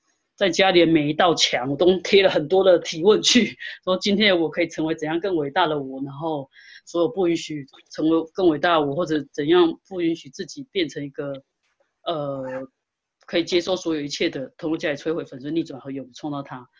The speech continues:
让荣贵被胖胖那首 boys and beyonds，就是想到什么就亲什么，想到什么就亲什么。<laughs> 对，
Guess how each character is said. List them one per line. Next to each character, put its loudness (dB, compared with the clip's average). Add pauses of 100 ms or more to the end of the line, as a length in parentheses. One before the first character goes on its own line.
(300)
让 -6
荣 -10
贵 -6
被 -10
胖 -14
胖 -10
那 -8
首 -12
boys -16
and -10
beyonds， -12 (560)
就 -14
是 -8
想 -2
到 6
什 -4
么 -10
就 -4
亲 0
什 -6
么， -6
想 -8
到 2
什 -4
么 -6
就 -4
亲 2
什 -8
么。 -16
<laughs> -16
对， -4